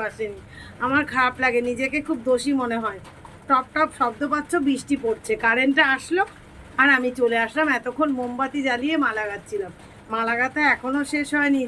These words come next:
চলছে মালা গাঁথা। আর এখন কারণ আমাদের ঠাকুরনগরে জর্জারিতে ভর্তি, শুধু জ্বর, জ্বর, জ্বর। সেই কারণে, উম, আমাদের গাঁথুনিরাও মালা গাঁথেনি। আমাদের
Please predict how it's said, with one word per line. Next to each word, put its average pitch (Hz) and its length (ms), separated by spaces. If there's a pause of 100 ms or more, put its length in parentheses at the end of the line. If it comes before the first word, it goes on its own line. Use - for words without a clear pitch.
(120)
চলছে 247 380 (140)
মালা 202 240
গাঁথা। 190 240 (560)
আর 233 80 (120)
এখন 277 220 (240)
কারণ 262 200 (120)
আমাদের 269 320
ঠাকুরনগরে 285 640 (180)
জর্জারিতে 311 760
ভর্তি, 262 380 (100)
শুধু 302 160 (160)
জ্বর, 285 280 (140)
জ্বর, 277 280 (120)
জ্বর। - 160 (640)
সেই 277 240
কারণে, 311 340 (160)
উম, 233 280 (140)
আমাদের 262 260 (100)
গাঁথুনিরাও 269 600
মালা 240 340
গাঁথেনি। 262 340 (140)
আমাদের 233 260